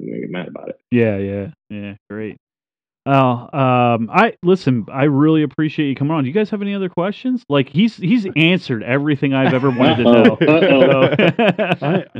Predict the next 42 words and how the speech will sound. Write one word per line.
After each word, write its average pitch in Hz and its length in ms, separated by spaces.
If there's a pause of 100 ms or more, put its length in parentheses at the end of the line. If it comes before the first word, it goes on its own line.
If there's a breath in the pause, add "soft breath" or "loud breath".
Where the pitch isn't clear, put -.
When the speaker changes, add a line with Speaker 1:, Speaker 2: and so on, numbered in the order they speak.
Speaker 3:
I - 20
don't 202 220
even 135 160
Speaker 1:
Back 120 100
Speaker 3:
know 143 160
Speaker 1:
it - 60
up. - 0
Speaker 3:
enough 117 240
to, 117 280 (120)
to - 60
Speaker 1:
<laughs> - 0
Speaker 3:
ask 131 340
a 131 80
question. 117 520
You 117 80
know, 117 140
I'm 131 140
just 131 180
sitting 127 160
here 117 180
going, 113 240
"All 113 60
right, 107 240
Don, 107 240
you're 110 100
gonna 110 180
take 107 200
care 107 240
for 117 120
this 104 200
for 113 160
me 110 160
Speaker 2:
Yeah, 139 80
Speaker 3:
when 127 120
I, 120 40
Speaker 2:
right, 127 180
Speaker 3:
when 123 120
I'm 113 140
Speaker 2:
right. 110 100
Speaker 3:
ready 113 140
here." 104 300
Speaker 1:
<laughs> - 720